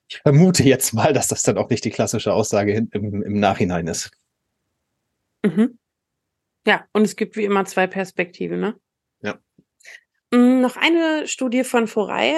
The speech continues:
Speaker 2: ähm, und KollegInnen aus dem Jahr zwanzig dreiundzwanzig, und zwar mit dem Fokus auf Freundschaften. Ich habe ja gerade schon gesagt, Ghosting von Freunden wird vor allem durch das eigene Selbstwertgefühl vorhergesagt. Und tatsächlich haben die AutorInnen herausgefunden, dass sich Ghosting innerhalb von Freundschaften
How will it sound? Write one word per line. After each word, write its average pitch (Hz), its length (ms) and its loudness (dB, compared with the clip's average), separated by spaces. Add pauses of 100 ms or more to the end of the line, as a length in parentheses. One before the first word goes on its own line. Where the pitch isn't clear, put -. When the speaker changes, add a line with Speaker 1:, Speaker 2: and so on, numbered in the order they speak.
(120)
Speaker 2:
ähm, 220 580 -2
und 226 460 -4 (220)
KollegInnen 226 760 2
aus - 200 -4
dem 208 120 0
Jahr 196 160 0
zwanzig 196 380 -2
dreiundzwanzig, 180 680 0
und 202 120 0
zwar 190 140 2
mit 190 120 0
dem 180 140 0
Fokus 190 320 -2
auf 175 100 -12
Freundschaften. 190 800 -2 (500)
Ich - 60 0
habe 196 120 4
ja 190 40 0
gerade 190 240 -2
schon 214 140 0
gesagt, 185 400 -4
Ghosting 208 540 2
von 196 200 -2
Freunden 196 400 2
wird 214 180 4
vor - 140 -2
allem 202 300 0
durch - 160 -2
das 185 160 -4
eigene 185 280 0
Selbstwertgefühl 180 880 -4
vorhergesagt. 180 880 -2
Und 208 220 0
tatsächlich 262 600 -2
haben 220 400 0
die 196 120 2
AutorInnen 214 560 0
herausgefunden, 196 880 -4
dass 180 160 -6
sich 180 160 -8
Ghosting 208 480 0
innerhalb 180 320 -2
von 180 160 -6
Freundschaften 196 800 -2